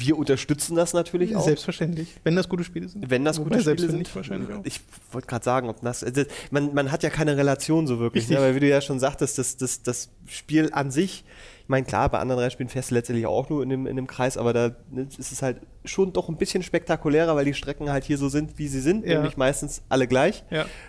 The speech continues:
Speaker 1: Und, ähm, das lebt dann doch eher davon, dass man da zu zweit spielt und, äh, ich mein,
Speaker 2: Und
Speaker 1: weil
Speaker 2: von
Speaker 1: wenn
Speaker 2: den
Speaker 1: du das
Speaker 2: Massenkarambolagen, weil du
Speaker 1: Genau,
Speaker 2: halt so
Speaker 1: ja.
Speaker 2: viele Autos hast, die auf einem Haufen fahren.
Speaker 1: Ja, so. Und wenn da mal was passiert, dann passiert aber auch mal was. Ich glaub, deswegen gucken sich das die Leute auch an.
Speaker 2: Ja, selbstverständlich.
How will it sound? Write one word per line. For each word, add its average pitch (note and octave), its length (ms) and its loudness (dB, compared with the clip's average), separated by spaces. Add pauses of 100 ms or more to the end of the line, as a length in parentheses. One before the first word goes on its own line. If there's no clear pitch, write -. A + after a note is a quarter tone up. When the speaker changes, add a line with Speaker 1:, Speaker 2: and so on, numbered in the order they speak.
(200)
Speaker 1:
Und, C3+ 500 4
ähm, B2 420 4
das B2 220 0
lebt C3 240 0
dann C3 140 2
doch C3 140 -2
eher A#2+ 220 2
davon, A#2 360 -2
dass A2+ 180 -8
man G#2+ 180 -6
da G#2 200 -2 (540)
zu - 140 -12
zweit G#2+ 400 -2
spielt A2 440 -6
und, G2+ 340 -14
äh, G2+ 220 -8
ich - 120 -16
mein, G#2+ 140 -6
Speaker 2:
Und F#2 60 -4
Speaker 1:
weil G#2+ 80 2
Speaker 2:
von G2+ 60 -2
Speaker 1:
wenn E3 100 0
Speaker 2:
den D#3+ 100 0
Speaker 1:
du D#3+ 40 0
das - 140 -2
Speaker 2:
Massenkarambolagen, C#3 880 -2
weil C#3 100 4
du A2 60 4
Speaker 1:
Genau, G#2+ 160 4
Speaker 2:
halt G#2+ 80 -4
so E3+ 200 2
Speaker 1:
ja. E3+ 60 4
Speaker 2:
viele E3 300 0
Autos E3 340 -2
hast, D#3 200 -2
die C#3+ 80 0
auf C#3+ 100 -4
einem D3 220 -2
Haufen D3+ 220 -6
fahren. F#3 260 -10 (140)
Speaker 1:
Ja, A2 160 -4 (240)
so. G2 280 -8
Und G#2+ 160 -10
wenn G#2+ 120 -6
da G#2+ 160 2
mal C3+ 160 2
was A2+ 140 0
passiert, A2+ 480 -4
dann G#2+ 180 -4
passiert A2 360 -6
aber F#2+ 160 0
auch G2 140 -4
mal G#2 120 -6
was. G#2 220 -8 (220)
Ich - 60 -12
glaub, A#2+ 160 0
deswegen B2+ 240 -4
gucken A#2+ 200 -4
sich A#2+ 160 -6
das - 160 -8
die - 80 -8
Leute G#2 240 -4
auch G#2+ 80 -12
an. - 120 -6
Speaker 2:
Ja, D3+ 60 -2
selbstverständlich. D3 640 -4